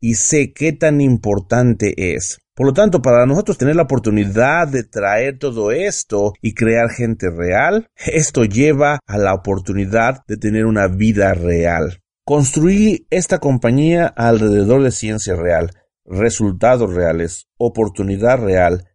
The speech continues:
gente real. Esto nos da la oportunidad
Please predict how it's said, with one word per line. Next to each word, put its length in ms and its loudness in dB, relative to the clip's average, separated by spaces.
gente 560 -2
real. 420 -2
Esto 320 0
nos 220 2
da 160 2
la 100 4
oportunidad 880 -2